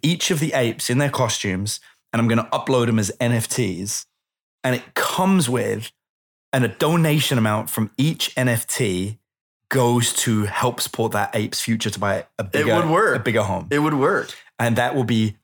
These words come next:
Speaker 1: uh, Real Apes. That would be my N F T. Real Apes N F T.
Speaker 2: Uh, it would work.
Speaker 1: Okay, cool. All right, go for
Speaker 2: All
Speaker 1: it.
Speaker 2: right.
Speaker 1: Third one.
Speaker 2: The third one. So I'm thinking about gaming, right?
Speaker 1: All right,
Speaker 2: So
Speaker 1: gaming.
Speaker 2: like, let's talk about,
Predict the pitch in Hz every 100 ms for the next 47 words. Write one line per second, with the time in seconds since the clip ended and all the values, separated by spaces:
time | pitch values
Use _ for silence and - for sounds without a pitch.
0 | - 110 101 98 - 113 131 120 113 92
1 | - - - - 117 113 110 101 104 95
2 | 101 87 98 131 123 117 113 104 95 -
3 | 85 - _ _ _ 123 127 139 147 147
4 | 139 139 85 127 123 - 139 156 143 139
5 | 147 135 147 127 107 165 143 120 117 -
6 | - 151 202 220 190 175 175 165 - 170
7 | 156 156 - _ 147 165 226 269 233 180
8 | 143 - 123 143 156 143 107 92 101 -
9 | 113 127 151 139 127 151 147 143 135 -
10 | - 143 180 190 240 214 208 202 143 -